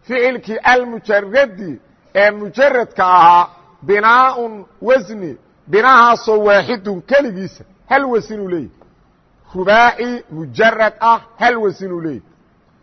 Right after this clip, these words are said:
Faclala, faclala ayaa u sugnaaday. Faclala ka daxraja,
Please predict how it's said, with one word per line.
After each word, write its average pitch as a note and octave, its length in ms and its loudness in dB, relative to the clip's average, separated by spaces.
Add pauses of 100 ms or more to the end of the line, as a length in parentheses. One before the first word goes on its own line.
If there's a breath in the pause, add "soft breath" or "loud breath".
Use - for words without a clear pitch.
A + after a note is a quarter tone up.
(460)
Faclala, A#3+ 840 2 (1120)
faclala G#3+ 560 0
ayaa F#3 220 -2
u F3+ 100 -10
sugnaaday. C3+ 540 -10 (560)
Faclala A#3+ 680 2 (140)
ka F#3 140 -2
daxraja, G#3+ 800 -2